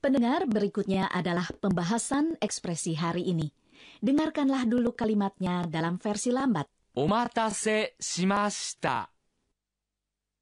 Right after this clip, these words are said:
Speaker 1: Maafkan telah menunggu saya. Omatase shimashita adalah sebuah ekspresi yang diucapkan kepada orang lain yang telah menunggu kita. Bangsa Jepang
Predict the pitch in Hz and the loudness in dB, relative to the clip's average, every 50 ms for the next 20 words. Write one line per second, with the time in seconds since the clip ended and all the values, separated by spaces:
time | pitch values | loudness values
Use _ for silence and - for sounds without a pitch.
0 | _ _ _ _ _ _ - - - - - - - - - 269 - 302 - - | _ _ _ _ _ _ -20 -20 -20 -20 -20 -20 -10 -4 -2 0 0 0 -2 -2
1 | - 269 285 320 311 240 - 202 180 170 170 180 190 190 190 196 196 190 233 220 | 0 0 2 2 2 2 2 0 0 0 0 0 2 2 4 2 2 2 0 0
2 | - 254 247 214 180 156 139 139 - _ _ _ _ _ _ - - _ _ _ | 0 0 0 0 0 0 -2 -6 -10 _ _ _ _ _ _ -20 -20 _ _ _
3 | - - 214 226 269 294 285 - 285 269 - - 254 240 240 240 - - - 247 | -2 0 2 4 2 2 0 0 -2 -2 -2 0 0 0 0 0 -2 -2 -2 0
4 | 233 240 247 247 - - - - 151 139 - _ - - 160 156 160 165 170 165 | 0 2 0 -2 -4 -6 -6 -6 -6 -6 -6 _ -6 -4 -2 0 0 0 -2 -2
5 | - - 185 165 170 170 165 170 - 165 - - - - 220 220 - - 233 262 | -4 -4 -4 -2 -2 -2 -2 -4 -4 -6 -6 -6 -4 -4 -4 -2 -2 0 0 0
6 | 349 - - - - - - - 247 302 349 359 339 294 311 302 294 - 269 254 | -2 -4 -8 -20 -20 -14 -6 -2 0 0 0 2 0 0 0 0 2 0 0 0
7 | - - 269 269 302 311 254 254 - 180 160 165 156 - 175 170 170 170 175 185 | -2 -2 0 2 2 2 0 0 -2 -2 -2 -2 -2 -2 -2 -2 -2 -2 0 0
8 | 208 220 233 247 240 247 - _ - 202 226 226 214 - 269 302 311 311 - 247 | 2 2 2 2 2 0 -2 _ -2 0 2 2 2 0 0 -2 -2 0 2 2
9 | 226 214 214 202 170 175 170 - - 165 - - 139 139 135 - _ _ _ _ | 4 4 4 2 2 0 -2 -2 -2 -2 -2 -2 -2 -4 -4 -10 _ _ _ _
10 | _ _ _ _ _ _ _ - - - - - - 226 269 285 302 302 - 320 | _ _ _ _ _ _ _ -20 -20 -20 -20 -8 -2 0 2 2 2 2 2 0
11 | 254 277 - - 208 214 233 330 320 | 0 0 -2 0 0 0 2 2 0